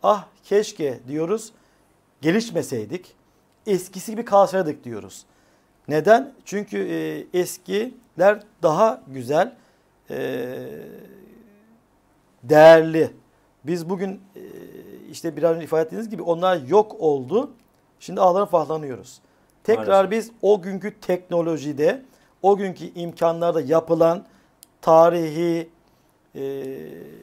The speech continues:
Speaker 1: evlerimiz olsun, yapılarımız olsun, konaklarımız olsun,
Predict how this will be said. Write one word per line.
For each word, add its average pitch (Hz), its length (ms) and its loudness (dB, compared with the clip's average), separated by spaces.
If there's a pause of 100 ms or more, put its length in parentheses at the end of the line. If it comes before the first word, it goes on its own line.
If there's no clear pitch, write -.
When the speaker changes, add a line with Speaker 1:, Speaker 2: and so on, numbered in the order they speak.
(120)
Speaker 1:
evlerimiz 160 540 0
olsun, 143 280 0
yapılarımız 147 760 0
olsun, 131 220 -8
konaklarımız 151 560 -4
olsun, 147 480 -6